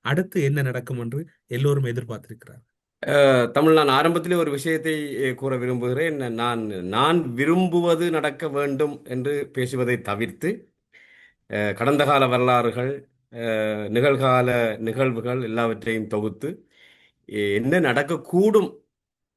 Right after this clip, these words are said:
Speaker 2: என்பதைத்தான் நான் தொடர்ச்சியாக பேசுகிறேன். நான் விரும்புவது நடக்க வேண்டும் என்பது உண்மையான ஆய்வு அல்ல. என்ன நடக்கக்கூடும் என்பதை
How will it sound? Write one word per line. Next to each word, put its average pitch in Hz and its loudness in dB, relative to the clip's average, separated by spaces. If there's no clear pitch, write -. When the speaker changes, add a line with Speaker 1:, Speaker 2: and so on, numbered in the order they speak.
Speaker 2:
என்பதைத்தான் 127 -2
நான் 127 -4
தொடர்ச்சியாக 113 -4
பேசுகிறேன். 87 -10
நான் 135 4
விரும்புவது 165 0
நடக்க 147 -2
வேண்டும் 135 -2
என்பது 123 -4
உண்மையான 127 -2
ஆய்வு 117 -2
அல்ல. 104 -4
என்ன 123 0
நடக்கக்கூடும் 151 2
என்பதை 143 0